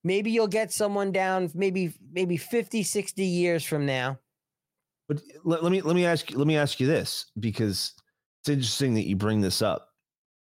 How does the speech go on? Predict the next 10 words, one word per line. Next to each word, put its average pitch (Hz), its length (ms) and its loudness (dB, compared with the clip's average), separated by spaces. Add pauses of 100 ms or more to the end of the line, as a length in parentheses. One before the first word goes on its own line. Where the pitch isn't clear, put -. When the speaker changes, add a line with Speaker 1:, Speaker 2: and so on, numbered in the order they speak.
(560)
Speaker 2:
I 143 140 2
think 139 320 0
back 127 300 0
to 110 80 0
history 92 680 0 (1500)
and 101 400 0
think 127 180 0
about 107 300 0
historical 120 760 0
figures 92 760 -4